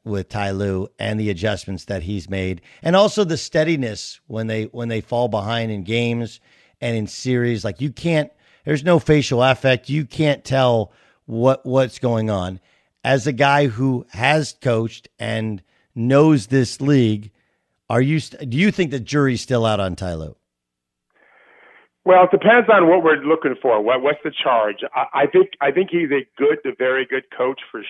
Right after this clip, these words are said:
Speaker 2: sure. Whether he's elite or not, it, we, I agree with Jason. We can't say he's elite or not. I would tell you this though. Uh,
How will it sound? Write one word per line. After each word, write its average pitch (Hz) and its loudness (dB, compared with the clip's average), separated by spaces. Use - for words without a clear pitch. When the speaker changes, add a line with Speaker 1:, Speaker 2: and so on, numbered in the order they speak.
Speaker 2:
sure. 131 -2
Whether 120 -2
he's 120 -6
elite 120 -6
or 120 -4
not, 117 -4
it, 117 -10
we, 131 -14
I 123 -4
agree 117 -4
with 117 -12
Jason. 107 -10
We 120 -12
can't 127 -6
say 117 -6
he's 107 -10
elite 104 -10
or 104 -10
not. 98 -10
I 117 -2
would 107 -4
tell 135 0
you 123 -2
this 135 0
though. 101 -8
Uh, 107 0